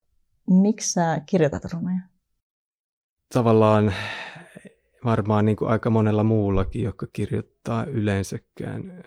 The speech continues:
Speaker 2: ää, romaaneja tai runoja, niin kyllä se on varmaan vaan joku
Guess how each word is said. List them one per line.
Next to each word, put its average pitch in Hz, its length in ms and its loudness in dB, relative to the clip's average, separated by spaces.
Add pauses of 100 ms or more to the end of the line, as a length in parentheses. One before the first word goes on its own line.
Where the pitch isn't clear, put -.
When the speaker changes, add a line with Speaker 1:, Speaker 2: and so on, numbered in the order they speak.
Speaker 2:
ää, 117 260 -10 (920)
romaaneja 95 480 -2
tai 98 240 -6
runoja, 98 480 -2
niin 104 420 -6 (880)
kyllä - 180 -14
se 113 100 -8
on 110 60 -4
varmaan 104 340 2
vaan 95 180 2
joku 92 340 -6